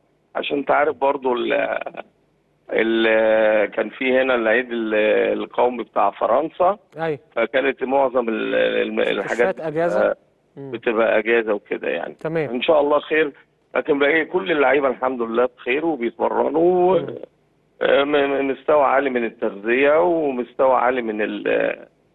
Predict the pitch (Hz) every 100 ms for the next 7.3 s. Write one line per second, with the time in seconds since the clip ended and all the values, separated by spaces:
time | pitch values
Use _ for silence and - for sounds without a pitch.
0 | _ _ _ 110 110 123 - 117 113 113
1 | 107 101 - 135 139 - 143 160 165 160
2 | - - _ _ _ - 135 147 180 180
3 | 165 165 131 117 139 127 127 120 120 -
4 | 104 - 101 180 185 180 - 180 185 165
5 | 156 156 151 - 151 202 208 175 160 170
6 | 196 196 170 202 196 165 180 190 185 156
7 | 208 - 214